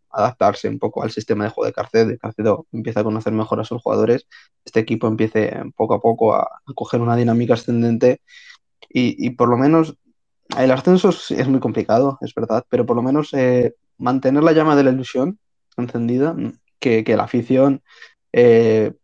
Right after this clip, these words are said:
esté hasta las últimas jornadas con esa posibilidad, ¿no? Con esos nervios de decir, "Voy a la Romareda porque mi equipo está luchando por el playoff", por ejemplo, y que no pase como esta temporada pasada que, que nos ha sobrado un mes de, de, de competición. Y en cuanto a los jugadores,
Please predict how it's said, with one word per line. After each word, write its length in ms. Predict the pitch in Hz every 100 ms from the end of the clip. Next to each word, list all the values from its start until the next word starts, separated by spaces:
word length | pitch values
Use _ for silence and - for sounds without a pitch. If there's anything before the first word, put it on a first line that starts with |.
| -
esté 340 | 110 - 131
hasta 220 | 131 -
las 120 | 117 120
últimas 320 | 135 139 143
jornadas 720 | - 135 131 131 120 120 -
con 160 | - 117
esa 180 | 123 123
posibilidad, 520 | 127 120 113 120 113
¿no? 260 | 117 127
Con 120 | 123 117
esos 240 | 120 123
nervios 400 | 127 123 120 113
de 120 | 117
decir, 200 | 117 127
"Voy 140 | 127 143
a 60 |
la 100 | 143
Romareda 480 | 139 127 127 127 113
porque 280 | - 123 117
mi 120 | 117
equipo 240 | 117 123
está 140 | 127 120
luchando 340 | 120 120 120
por 100 | 117
el 80 | 113
playoff", 320 | 110 110 143
por 120 | 160
ejemplo, 380 | 139 - 139 180 _ _ _ _ _ _ -
y 60 |
que 120 | - 113
no 120 | 113
pase 220 | 113 131
como 220 | 127 120
esta 120 | 117 123
temporada 400 | 117 117 117 113
pasada 400 | 117 113 117 120
que, 360 | 113 107 - -
que 140 | 104
nos 140 | 110
ha 40 | 120
sobrado 280 | 113 113 113
un 140 | 113
mes 260 | 113 107 _ -
de, 100 | - -
de, 220 | - - _
de 100 | 247 -
competición. 520 | 107 110 - 123 - _ _ _ _ _ _ _ _
Y 300 | - 147 143
en 120 | 139 139
cuanto 220 | 135 139
a 40 |
los 120 | 135
jugadores, 800 | 127 131 143 151 170 180 - -